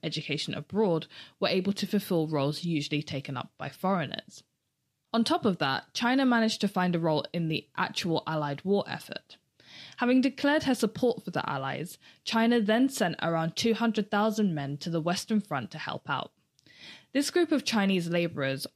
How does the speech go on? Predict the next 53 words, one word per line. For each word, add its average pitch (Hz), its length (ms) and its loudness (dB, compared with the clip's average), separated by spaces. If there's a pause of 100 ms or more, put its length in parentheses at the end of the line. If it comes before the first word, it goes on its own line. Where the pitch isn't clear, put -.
often 175 380 -2
known 160 320 -2
as 151 220 -2
the 123 100 -4
Coolie 214 400 0
Corps, 135 320 -4 (560)
did 262 140 2
not 302 160 2
participate 254 580 0
in 190 80 0
the 185 140 -2
actual 147 340 -4
fighting, 240 800 0
but 165 280 0
usually 262 380 4
did 254 160 2
most 208 240 4
of 202 80 2
the 180 80 2
heavy 180 320 0
manual 160 380 0
labour 156 440 0
like 139 320 -4
digging 151 300 -2
trenches, 214 640 0
building 147 400 -4
roads, 180 400 0 (100)
and 180 300 0
cleaning 220 320 4
up 185 160 -2
the 175 80 -2
fields 165 460 0
after 143 260 -6
battles. - 640 -8 (880)
China 285 300 2
was 330 160 2
able 214 240 2
to 202 120 -4
participate 202 580 0
in 175 140 -2
a 175 40 0
meaningful 208 640 2
way 87 360 -4
and 196 180 0
hoped 240 200 0
that 220 160 2
it 160 140 2
would 185 160 -2
pay 180 180 0
off 151 200 -2
after 156 260 -4
the 143 100 -6
war, 147 380 -4